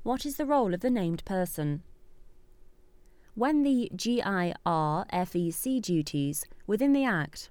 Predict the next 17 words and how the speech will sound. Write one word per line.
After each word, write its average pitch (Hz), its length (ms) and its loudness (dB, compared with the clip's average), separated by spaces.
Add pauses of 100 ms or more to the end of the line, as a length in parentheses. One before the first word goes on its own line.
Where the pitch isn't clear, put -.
are 165 140 0
commenced, 185 680 -4 (440)
expected - 600 -4
to 175 100 -4
be 170 140 -2
August 165 440 0
twenty 165 300 -2
sixteen, 160 680 -4 (560)
this 262 180 -4
will 311 140 0
include 202 400 0
a 165 60 0
named 196 380 0
person 165 440 -2
for 190 100 -4
every 269 320 -2
child, 143 500 -4